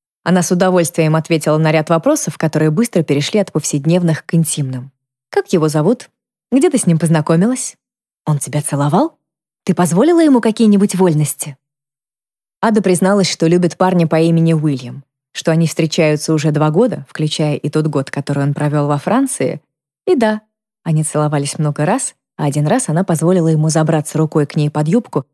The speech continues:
и трогать ее ногу выше колена, но не больше. Потом наступил черед Лили. «Эй, ты!» — зашипела на нее Анни.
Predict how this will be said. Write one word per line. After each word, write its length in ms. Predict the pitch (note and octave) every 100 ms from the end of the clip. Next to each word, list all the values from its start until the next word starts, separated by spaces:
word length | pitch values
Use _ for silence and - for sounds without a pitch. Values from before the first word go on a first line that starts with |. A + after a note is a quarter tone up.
| _
и 80 | D#3+
трогать 340 | E3+ D#3+ D#3+
ее 200 | D#3+ D#3
ногу 260 | D#3+ G3 D#3+
выше 260 | D3+ D#3 E3
колена, 440 | D#3+ D3+ C3+ B2 - _ _
но 80 | -
не 120 | G#3
больше. 460 | G#3 F3 C3+ - - D3 _ _ _ _ _ _ _ _ _ -
Потом 320 | D#3+ G#3+ C4+
наступил 420 | G#3+ - D#3 F#3
черед 380 | F#3+ E3+ E3 E3
Лили. 360 | D3+ C3 C3 - _ _ _ _ _ _ _ -
«Эй, 220 | C4+ D#3+
ты!» — 360 | - E4 F#3 - _ _
зашипела 500 | D#3+ D#3 D#3 E3+ D3+
на 100 | D3+
нее 260 | D#3 D#3 D#3
Анни. 380 | C#3+ C3 B2+